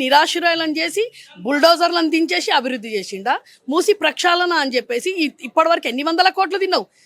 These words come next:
సిగ్గు శరం ఏమైనా ఉందా రేవంత్ రెడ్డి నీకు? మూసి ప్రక్షాళన అంటున్నా, మేము పురాణా ఫూల్ దగ్గరనే ఉంటాం, వచ్చి చూడు, మేము ఉండేది అక్కడనే. సిగ్గు శరం ఏమైనా ఉంటే అభివృద్ధి చేసినామని చెప్పు. అభివృద్ధి చేసిన దాన్ని సర్వనాశనం చేయడానికి వచ్చిండు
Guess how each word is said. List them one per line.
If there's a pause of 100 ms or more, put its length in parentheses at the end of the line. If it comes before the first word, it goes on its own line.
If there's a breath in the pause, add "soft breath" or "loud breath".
(120)
సిగ్గు
శరం
ఏమైనా
ఉందా
రేవంత్
రెడ్డి
నీకు? (400 soft breath)
మూసి
ప్రక్షాళన
అంటున్నా,
మేము (300)
పురాణా
ఫూల్
దగ్గరనే
ఉంటాం, (300 soft breath)
వచ్చి
చూడు, (600)
మేము
ఉండేది
అక్కడనే. (380)
సిగ్గు
శరం
ఏమైనా
ఉంటే (680 loud breath)
అభివృద్ధి
చేసినామని
చెప్పు. (140)
అభివృద్ధి (100)
చేసిన
దాన్ని (100)
సర్వనాశనం
చేయడానికి
వచ్చిండు